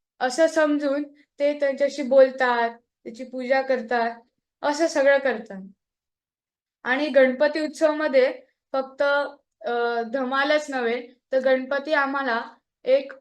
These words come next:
अम, मोठा संदेश दे-, अ, अ, देतो की, अम, "मी फक्त मूर्तीतच नव्हे,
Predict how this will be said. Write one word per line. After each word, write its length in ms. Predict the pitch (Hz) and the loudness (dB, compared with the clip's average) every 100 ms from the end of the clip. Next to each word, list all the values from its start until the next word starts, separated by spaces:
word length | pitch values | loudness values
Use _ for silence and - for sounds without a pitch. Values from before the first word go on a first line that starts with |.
| - | -2
अम, 420 | 240 233 220 220 220 220 _ _ _ _ _ _ 233 | 2 2 0 -2 -6 -12 _ _ _ _ _ _ -4
मोठा 340 | 247 254 285 | -4 0 0
संदेश 520 | 285 285 269 302 311 | 2 2 2 2 0
दे-, 180 | 240 294 | 2 0
अ, 260 | 254 254 254 254 | 0 -2 -4 -6
अ, 180 | 240 226 | -6 -4
देतो 420 | 233 240 233 196 196 - _ _ | 0 0 0 -8 -12 -18 _ _
की, 240 | 269 285 302 - _ _ _ _ - | -10 -6 -6 -8 _ _ _ _ -6
अम, 640 | 226 220 220 208 214 214 220 220 _ _ _ | -2 0 0 -2 -10 -16 -18 -20 _ _ _
"मी 240 | 247 294 294 | -4 -2 0
फक्त 260 | 302 294 320 | -2 2 2
मूर्तीतच 680 | 294 285 285 311 294 320 | 4 4 2 -2 2 2
नव्हे, 420 | 302 262 226 254 | 2 -2 -2 -2